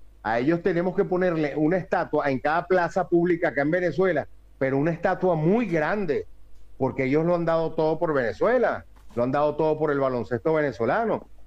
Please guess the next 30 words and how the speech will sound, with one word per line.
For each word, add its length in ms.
pero 280
necesitan 720
una 160
generación 480
de 80
relevo, 400
y 40
sabemos 480
que 80
el 100
baloncesto 760
es 160
una 260
de 80
las 140
disciplinas 640
que 140
pasa 340
factura 460
rapidito 920
por 160
el 120
desgaste, 560
por 160
las 120
lesiones, 600
las 120
rodillas, 600
los 220
tobillos. 640